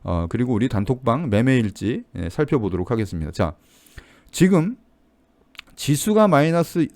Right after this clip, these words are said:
사점이육 퍼센트 빠졌다, 마이너스 이점삼사 퍼센트 빠졌다, 이거는 사실 단타 매매하는 입장에서는 그렇게 중요한 포인트가 아닙니다.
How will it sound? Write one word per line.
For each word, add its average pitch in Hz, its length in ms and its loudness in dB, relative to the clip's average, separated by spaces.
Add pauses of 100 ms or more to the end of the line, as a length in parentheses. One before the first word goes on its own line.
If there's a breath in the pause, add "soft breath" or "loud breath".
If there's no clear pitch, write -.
(120)
사점이육 160 640 0
퍼센트 156 340 0
빠졌다, 156 720 2
마이너스 139 440 2
이점삼사 151 600 0
퍼센트 160 420 -2
빠졌다, 160 440 0
이거는 147 520 0 (460 loud breath)
사실 208 240 2
단타 147 680 2
매매하는 165 480 2
입장에서는 120 800 -2
그렇게 180 280 0
중요한 180 540 4
포인트가 190 640 0 (440 loud breath)
아닙니다. 110 600 0